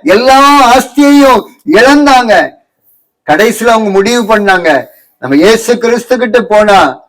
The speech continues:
நிச்சயமாகவே அவர் சுகம் தருவார்" அப்படின்னு விசுவாசத்தோடு கூட வந்தாங்க. அற்புதமான சுகத்தை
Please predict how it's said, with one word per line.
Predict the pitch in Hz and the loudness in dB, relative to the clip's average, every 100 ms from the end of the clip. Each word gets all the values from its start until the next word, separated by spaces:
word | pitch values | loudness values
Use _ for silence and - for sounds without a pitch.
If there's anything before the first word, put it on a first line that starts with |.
| _ _ _ - | _ _ _ -8
நிச்சயமாகவே | 196 - 262 269 262 262 269 269 | -6 -2 0 2 2 2 4 2
அவர் | 269 247 226 | 2 0 -2
சுகம் | - 226 277 269 | -2 0 0 0
தருவார்" | 277 269 269 269 | 0 2 2 2
அப்படின்னு | 247 233 240 226 185 - _ - | 0 -2 -4 -2 -4 -8 _ -6
விசுவாசத்தோடு | 214 - 294 294 285 302 - 294 302 302 | -4 0 2 2 2 0 0 2 2 2
கூட | - 277 254 | 0 0 2
வந்தாங்க. | 214 233 240 226 180 160 226 233 - - _ | 0 0 0 2 2 4 4 2 -2 -20 _
அற்புதமான | 143 156 - 220 233 226 233 247 247 | -6 -6 -4 -2 0 2 0 0 -4
சுகத்தை | - 214 240 - 214 180 185 233 226 | -4 -2 -2 -2 -2 0 0 -2 -6